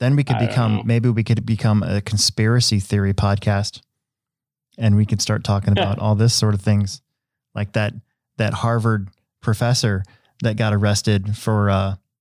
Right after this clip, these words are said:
Speaker 1: being a Chinese agent, like, three weeks ago or something like that. I don't know. You know what's
Speaker 2: Didn't
Speaker 1: funny
Speaker 2: hear
Speaker 1: about
Speaker 2: about
Speaker 1: that?
Speaker 2: that one.
Speaker 1: I see. Well, that's the thing. See, I see this thing popping up on Facebook every once in a while, and this is why I don't believe hardly anything.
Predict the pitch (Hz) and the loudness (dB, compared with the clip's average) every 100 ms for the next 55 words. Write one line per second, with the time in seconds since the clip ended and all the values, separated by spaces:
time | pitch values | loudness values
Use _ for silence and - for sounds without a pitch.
0 | _ - 113 107 104 - 110 110 104 110 | _ -2 2 2 2 0 2 2 2 0
1 | 110 95 - - _ - 101 - 113 101 | 2 0 -2 -20 _ -4 -4 0 2 2
2 | 95 - 104 98 92 95 - 95 92 95 | 0 0 0 2 0 0 -2 -2 -2 -4
3 | 95 92 98 95 90 92 - _ _ _ | -6 -4 -2 -2 -4 -10 -16 _ _ _
4 | _ _ _ _ 143 202 196 - 175 170 | _ _ _ _ -2 0 0 0 0 2
5 | 165 104 156 117 120 98 156 165 - 180 | 0 0 0 0 -2 -2 0 0 0 -2
6 | 147 156 175 175 156 160 120 - 143 143 | 0 0 0 -2 -2 0 0 0 0 0
7 | - 190 165 - 151 135 143 131 123 117 | 0 0 0 2 0 2 0 0 -2 0
8 | 104 113 113 - 101 101 98 95 98 101 | -2 0 0 0 0 0 0 0 0 0
9 | 95 98 110 117 120 113 101 98 101 98 | 2 4 2 2 0 0 0 0 0 0
10 | 101 98 98 107 120 131 | -2 -2 0 0 2 0